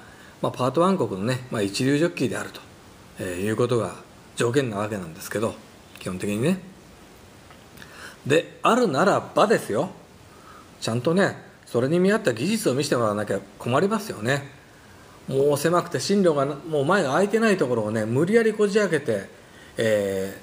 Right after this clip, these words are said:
ー、二頭邪魔した上に、えー、右からのステッキで今度は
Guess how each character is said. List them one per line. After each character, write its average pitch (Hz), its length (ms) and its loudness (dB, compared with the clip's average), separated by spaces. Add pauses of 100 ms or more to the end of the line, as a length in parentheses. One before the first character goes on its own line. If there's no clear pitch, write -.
ー、 147 40 -2
二 160 120 2
頭 110 320 0 (640)
邪 123 160 -2
魔 127 120 -2
し - 80 -8
た 131 100 2
上 127 200 2
に、 101 240 -4 (720)
え 107 220 -2
ー、 - 20 -4
右 139 200 -2
か 156 120 2
ら 151 100 -2
の 123 100 -6
ス - 100 -10
テ 151 100 2
ッ 139 120 -8
キ 170 80 -2
で 190 120 6
今 175 240 0
度 120 80 -2
は 101 220 -4